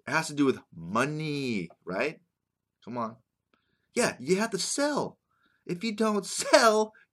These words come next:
you don't get nothing. It's like, it don't matter what you know about the internet. It doesn't matter if you're an expert in Facebook ads or Google Ad, AdWords or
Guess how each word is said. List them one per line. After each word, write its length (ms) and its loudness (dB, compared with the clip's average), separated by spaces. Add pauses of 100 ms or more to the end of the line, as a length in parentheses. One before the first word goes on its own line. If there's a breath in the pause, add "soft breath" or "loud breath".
you 260 6
don't 440 4
get 400 -4
nothing. 1000 2 (460 loud breath)
It's 160 -16
like, 240 0
it 80 2
don't 260 6
matter 540 6 (120)
what 320 -2
you 140 -4
know 560 0
about 280 -4
the 100 -4
internet. 200 -6
It 40 -4
doesn't 200 -4
matter 160 2
if 80 -2
you're 100 -4
an 100 -12
expert 460 -4
in 140 -4 (440 soft breath)
Facebook 500 -4
ads 560 -4
or 280 -6
Google 420 -2
Ad, 320 -2 (240)
AdWords 720 0
or 280 -8